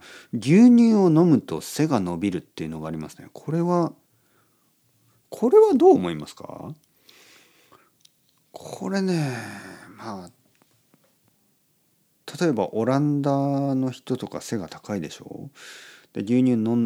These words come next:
飲む人多いですよね。で、チーズとかたくさん食べるでしょ？だけど、あの、牛乳を、あの、飲めない人いますよね。で、でも背が高い人っていますよね。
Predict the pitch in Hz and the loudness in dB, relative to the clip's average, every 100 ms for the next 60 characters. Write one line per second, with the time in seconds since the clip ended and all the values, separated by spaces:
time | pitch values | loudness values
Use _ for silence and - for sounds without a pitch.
0 | - 120 120 107 87 - 80 95 78 - | -2 -2 -2 -2 -4 -8 -6 -6 -6 -14
1 | 76 80 80 73 76 82 - 139 107 82 | -16 -14 -14 -14 -14 -14 -6 -2 -2 -4
2 | 71 - - - - 104 90 98 95 78 | -18 -18 -20 -18 -12 -10 -10 -8 -8 -10
3 | - - - - _ _ _ _ _ _ | -14 -16 -18 -20 _ _ _ _ _ _
4 | _ _ _ _ - - - _ _ _ | _ _ _ _ -20 -20 -20 _ _ _
5 | _ _ _ _ _ _ _ _ _ _ | _ _ _ _ _ _ _ _ _ _
6 | _ 147 165 - _ - 92 80 - 101 | _ -4 -4 -6 _ -10 -10 -10 -10 -6
7 | 98 87 76 78 _ _ - 98 85 82 | -6 -6 -10 -18 _ _ -18 -14 -12 -14
8 | 80 - - _ _ _ _ _ _ _ | -16 -20 -20 _ _ _ _ _ _ _
9 | _ _ _ _ _ - 127 165 262 294 | _ _ _ _ _ -20 -4 2 4 6
10 | 254 247 156 147 - _ _ _ _ - | 6 6 2 0 -4 _ _ _ _ -6
11 | 135 123 113 147 247 226 95 - - 82 | -2 0 2 4 4 2 0 -4 -12 -12
12 | 76 90 107 - 76 80 73 - 139 139 | -8 -6 -8 -10 -14 -14 -16 -12 -6 -6
13 | - 147 214 165 - 208 - - 180 131 | -6 -2 0 0 0 0 -2 0 2 2
14 | - 85 - - 123 135 147 90 73 85 | 0 -14 -12 -6 -2 0 -2 -6 -12 -16
15 | - | -18